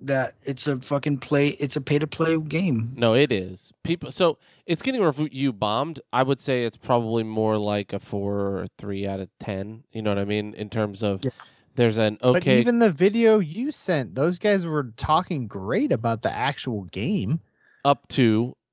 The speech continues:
Speaker 2: and until they force you into microtransactions. That's the point.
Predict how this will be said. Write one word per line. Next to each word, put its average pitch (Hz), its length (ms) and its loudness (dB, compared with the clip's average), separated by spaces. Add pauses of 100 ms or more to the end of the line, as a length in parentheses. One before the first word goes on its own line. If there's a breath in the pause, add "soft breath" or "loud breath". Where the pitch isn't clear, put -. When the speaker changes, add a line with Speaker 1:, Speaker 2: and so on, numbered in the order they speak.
Speaker 2:
and 110 200 0
until 107 600 0 (120)
they 113 260 2
force - 640 -2
you 123 200 -2 (120)
into 101 640 -6 (680)
microtransactions. 92 880 -8
That's 113 260 -2
the - 120 -10
point. - 420 -12